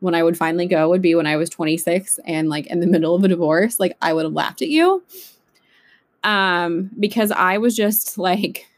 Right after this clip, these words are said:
so, so, so afraid, I think, to walk into a place like that and, um, just feel totally and completely, like, judged by the people around me for being this idiot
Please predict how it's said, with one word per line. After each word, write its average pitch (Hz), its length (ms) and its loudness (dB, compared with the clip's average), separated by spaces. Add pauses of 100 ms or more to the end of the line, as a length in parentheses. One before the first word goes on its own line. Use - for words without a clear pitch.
(260)
so, 180 540 -2
so, 170 320 -4
so 165 320 -6
afraid, 156 500 -6
I 160 80 -10
think, - 380 -12
to 151 480 -6 (440)
walk 180 220 2
into 175 340 0
a 175 60 2
place 170 300 -2
like 165 180 -2
that 160 460 0
and, 160 760 -2
um, 160 800 -6
just - 240 -4
feel 180 180 2
totally 165 420 -2
and 156 120 -2
completely, 156 560 -4
like, 156 220 -8
judged 151 360 -2
by 147 100 -2
the 147 60 -6
people 151 260 -4
around 143 360 -4
me - 240 -4
for 156 180 -2
being 151 400 -2
this - 380 -4 (720)
idiot 170 760 2